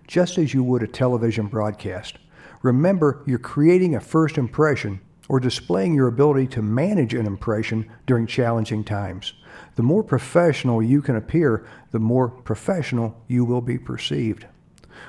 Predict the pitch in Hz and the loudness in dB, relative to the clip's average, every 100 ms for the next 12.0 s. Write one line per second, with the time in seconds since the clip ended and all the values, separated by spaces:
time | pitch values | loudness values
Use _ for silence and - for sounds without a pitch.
0 | - 139 170 214 220 151 131 127 123 123 | 0 2 4 6 6 6 6 4 2 0
1 | 123 117 113 113 110 110 - 120 135 160 | -2 -4 -2 0 -2 -6 -8 0 4 4
2 | 170 147 120 123 135 - 143 143 135 120 | 4 4 2 2 0 0 2 2 2 0
3 | 110 - 107 110 - 143 156 139 104 110 | 0 -4 -4 -4 2 2 2 -2 -2 -4
4 | - 120 117 123 107 - _ 120 120 110 | -2 -2 0 -4 -6 -14 _ -2 -2 -4
5 | - 101 98 - - - 151 180 180 139 | -4 -4 -6 -14 -20 -4 2 4 4 4
6 | 165 - 151 131 131 113 113 139 131 - | 2 4 2 2 -2 -4 2 2 2 0
7 | 143 127 110 - - - 131 120 185 170 | 0 0 -2 -6 -18 -6 -2 0 2 0
8 | 151 - - 139 131 - 131 156 120 117 | -2 -10 0 0 0 0 4 4 2 -2
9 | - 160 156 147 117 - 135 135 135 131 | -2 2 2 2 -6 -4 -2 0 0 0
10 | 117 113 - 123 120 120 147 147 131 110 | -2 -2 0 0 0 -4 -2 0 0 -2
11 | 110 - 160 160 117 - - 143 113 107 | -4 -2 -2 -2 -6 -2 0 2 0 -4